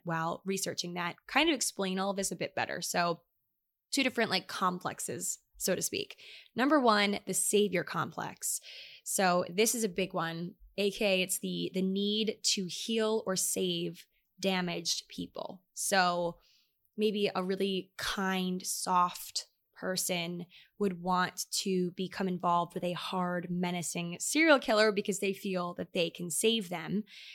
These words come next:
They can save a damaged person. That's another reason why a lot of people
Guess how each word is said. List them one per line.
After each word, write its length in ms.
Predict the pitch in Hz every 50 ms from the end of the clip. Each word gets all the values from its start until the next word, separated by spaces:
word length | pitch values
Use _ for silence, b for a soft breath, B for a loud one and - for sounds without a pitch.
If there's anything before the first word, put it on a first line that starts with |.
| B B _
They 80 | 180
can 180 | 185 - 185 180
save 460 | - - - 220 202 202 196 190 190 185
a 80 | -
damaged 540 | 175 - 185 180 180 180 170 165 - - -
person. 400 | - - 196 185 185 - 175 170
That's 180 | 180 180 180 -
another 300 | 185 196 196 190 208 196
reason 320 | 185 185 185 185 - 185
why 140 | 180 175 170
a 60 | 170
lot 200 | 175 180 175 175
of 220 | 175 170 - -
people 500 | _ - 202 190 190 180 175 175 170 170